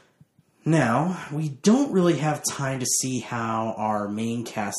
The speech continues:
is doing, the beginning of their arcs, except for a shoehorn dialogue exchange between Mystique and Jean to establish,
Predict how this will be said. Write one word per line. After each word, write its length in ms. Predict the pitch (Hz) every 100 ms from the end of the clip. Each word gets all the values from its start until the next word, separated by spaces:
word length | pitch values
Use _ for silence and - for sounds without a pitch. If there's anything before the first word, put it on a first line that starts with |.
| 101
is 180 | 101 -
doing, 520 | 156 110 98 71 95
the 320 | 110 107 107 - - - 123 120
beginning 420 | 143 139 170 151
of 80 | 117
their 180 | 113 -
arcs, 440 | 113 95 - - -
except 480 | 113 - 151 127 -
for 260 | 127 113
a 100 | 104
shoehorn 1200 | 95 - - 165 156 123 139 135 127 123 120 110 - -
dialogue 560 | 117 123 113 101 95
exchange 520 | 98 - - 101 101
between 380 | 107 - 107 101
Mystique 560 | 95 - 123 113 _ -
and 240 | 104 95
Jean 540 | 95 117 127 98 107 117
to 280 | - 92 90 - _ _ -
establish, 720 | 113 - 135 147 139 139 135